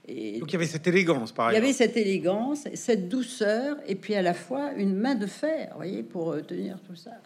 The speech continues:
Speaker 2: Dans une maison où elle n'avait pas été accueillie que par des applaudissements, quand même, hein, ça, ça n'a pas été
Speaker 1: Ben,
Speaker 2: simple.
Speaker 1: euh, dans, euh, à la, euh, vous voulez dire, euh, à la
Speaker 2: À l'Académie.
Speaker 1: Ben, à l'Académie, vous savez, euh,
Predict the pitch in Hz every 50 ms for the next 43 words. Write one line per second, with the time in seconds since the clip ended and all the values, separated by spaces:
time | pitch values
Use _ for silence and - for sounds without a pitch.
0 | - - 127 156 139 131 160 156 156 165 156 190 262 220 147 131 127 117 127 -
1 | - 208 160 - - 147 127 117 - 131 127 147 220 220 - - 226 - 175 135
2 | 139 127 131 120 - 123 151 180 170 175 254 202 160 - 147 131 127 123 131 151
3 | 226 214 - - 147 - - - - 120 - 113 117 117 - 147 - - - -
4 | - 156 165 165 170 175 170 160 156 156 160 156 151 151 147 147 139 139 143 143
5 | 139 135 139 139 139 135 135 135 131 139 147 143 139 131 127 135 120 - - -
6 | - 156 151 170 185 185 190 175 175 202 190 170 165 165 160 165 165 170 165 165
7 | 165 - - 147 165 165 - - 101 - - - - - - - - - - 139
8 | 139 - 160 143 139 135 147 156 156 - 190 190 185 185 190 185 190 175 175 170
9 | 170 175 175 180 185 180 165 - - - - 151 160 170 165 147 139 139 135